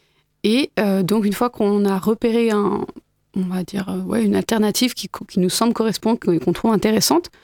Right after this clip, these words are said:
on va les contacter, on va leur expliquer le projet, savoir s'ils veulent être référencés sur cette carte. Et donc, si oui, eh ben, ils auront ensuite une fiche,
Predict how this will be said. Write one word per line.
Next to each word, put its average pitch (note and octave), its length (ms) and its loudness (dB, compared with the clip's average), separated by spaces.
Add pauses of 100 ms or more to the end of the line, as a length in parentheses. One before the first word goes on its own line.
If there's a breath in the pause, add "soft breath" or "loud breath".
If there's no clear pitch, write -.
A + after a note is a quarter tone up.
(320 loud breath)
on G3 60 2
va G3 140 4
les A3+ 100 2
contacter, G#3+ 500 0
on C#4 140 4
va F3+ 260 2
leur E3 180 2
expliquer F#3+ 320 -2
le F#3 60 0
projet, G#3+ 360 -2
savoir G3+ 320 -2
s'ils F#3 220 0
veulent G3 120 2
être G#3+ 140 -2
référencés G3 580 -2
sur - 160 -4
cette - 180 -10
carte. - 300 -6 (460)
Et G#3 100 2
donc, G#3 180 0
si - 200 2
oui, A#3 220 2 (460 soft breath)
eh F3 80 2
ben, G3 120 2
ils G#3+ 180 2
auront G3 120 2
ensuite A3+ 240 -2
une F#3 120 4
fiche, - 420 0